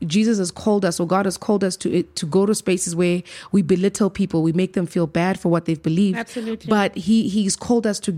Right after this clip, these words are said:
Speaker 1: give him as the answer
Speaker 2: Yeah.
Speaker 1: to the solutions
Speaker 2: Yeah.
Speaker 1: or the problems that they're facing. Um, and I think that's the tone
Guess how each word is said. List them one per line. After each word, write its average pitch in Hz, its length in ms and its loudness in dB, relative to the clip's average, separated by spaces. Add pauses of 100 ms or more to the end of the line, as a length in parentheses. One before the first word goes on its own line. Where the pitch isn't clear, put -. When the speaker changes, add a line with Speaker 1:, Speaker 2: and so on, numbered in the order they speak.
Speaker 1:
give 202 240 2 (280)
him 233 260 2
as 196 160 0
the 160 140 -2
answer 180 420 -2
Speaker 2:
Yeah. 202 280 -4 (100)
Speaker 1:
to 208 100 2
the 180 120 2
solutions 180 580 2
Speaker 2:
Yeah. 202 120 -4
Speaker 1:
or 180 120 0
the 170 120 0
problems 190 460 -2
that 160 160 -2
they're 175 140 0
facing. 180 640 -4
Um, 170 400 0
and 208 100 0
I 214 60 2
think 262 180 2
that's 220 160 0
the 214 100 -4
tone 180 500 -4